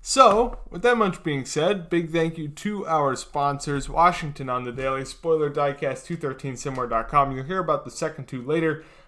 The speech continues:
on in the show, but Washington on the Daily, check, check him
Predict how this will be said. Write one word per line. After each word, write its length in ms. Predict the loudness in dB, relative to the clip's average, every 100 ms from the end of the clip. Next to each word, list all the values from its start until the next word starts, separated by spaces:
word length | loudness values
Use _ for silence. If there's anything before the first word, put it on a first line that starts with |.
| -2
on 320 | 4 6 4
in 140 | -2 -6
the 100 | -2
show, 240 | 2 2
but 160 | 2 4
Washington 540 | 4 4 0 -4 0
on 140 | 0
the 80 | 0
Daily, 460 | -2 -2 0 -2 -8 -16 -6
check, 400 | -2 -2 -4 -16 -8
check 340 | -2 -2 -4
him 200 | -10 -4